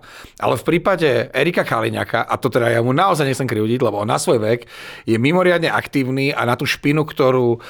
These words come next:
ktorú robí, je mimoriadne talentovaný, e, tak, e,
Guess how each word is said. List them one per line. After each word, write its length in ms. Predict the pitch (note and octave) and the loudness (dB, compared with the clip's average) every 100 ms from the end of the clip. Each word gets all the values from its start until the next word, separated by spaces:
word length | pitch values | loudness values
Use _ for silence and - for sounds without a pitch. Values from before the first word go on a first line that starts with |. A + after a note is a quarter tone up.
| - | -18
ktorú 400 | - - C#3 B2+ | -10 0 2 4
robí, 480 | A#2+ A#2+ B2+ B2+ C3 - - - | 4 2 2 0 -2 -8 -14 -2
je 160 | B2+ | 2
mimoriadne 400 | C3+ C#3 C#3 C#3+ | 4 4 2 2
talentovaný, 800 | A#2+ A2+ A#2 B2+ B2 A#2+ D3+ F3+ - - - | 0 0 2 4 4 2 -2 -8 -14 -16 -2
e, 120 | B2+ | 0
tak, 240 | - C#3 - | 0 -2 2
e, 240 | C#3+ | 4